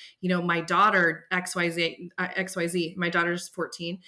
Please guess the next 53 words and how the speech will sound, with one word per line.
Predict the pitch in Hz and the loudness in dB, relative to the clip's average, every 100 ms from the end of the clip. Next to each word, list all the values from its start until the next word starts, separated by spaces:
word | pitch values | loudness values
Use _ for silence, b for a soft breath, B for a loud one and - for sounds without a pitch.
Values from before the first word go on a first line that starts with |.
| B B B | B B B
And | 220 | -2
so | 214 247 | 0 0
sometimes | 262 294 302 320 220 | 2 2 2 0 2
I | |
would, | 214 202 | 0 2
like, | 196 180 - | 0 0 -2
convey | - 233 180 180 190 196 180 | 0 0 2 2 2 2 0
more | 185 185 190 | 0 2 4
about | 226 226 - | 4 4 2
her | 202 175 | 2 0
life | 151 160 208 - | 0 0 0 0
than | 180 | 0
I | |
really | 165 160 156 175 | 2 2 2 0
should | 185 185 | 0 -2
be | 185 | 2
sharing | 185 277 381 | 2 4 4
in | - | 4
a | 175 | 2
podcast. | - - - - 277 277 | 0 2 2 4 4 4
Like, | 247 | 2
I'd | 214 214 | 2 2
be | 185 | 0
like, | B B B B | B B B B
"Yeah, | 233 | -2
my | 247 202 | 0 0
daughter | 180 190 | 0 -2
has | 254 277 | -2 -4
this | 285 - | -6 -8
crush | - - - | -6 -6 -4
on | 170 | -4
this | 170 175 - | -6 -8 -10
kid. | - - 190 | -8 -8 -6
And | 190 | -6
so | 185 170 | -4 -2
this | 170 170 | -2 -4
brand | 151 147 185 | -8 -4 -2
is | 180 180 | -2 0
really," | 170 170 170 - B B | 0 0 -2 -10 B B
and | 196 | -2
then | 202 | 2
I'll | 185 | 2
be | 180 | 4
like, | 165 - _ | 0 -2 _
"Actually, | 170 165 - 180 | -4 -4 -2 -2
pause. | 170 139 202 233 - b b b | 0 2 2 0 -8 b b b
Uh, | 185 180 175 170 | 0 2 2 0
we | |
gotta | 165 180 175 | 2 2 2
cut | 180 170 | 0 -4
that | 147 - | -4 -2
<laughs> | |
part. | 254 285 | 4 4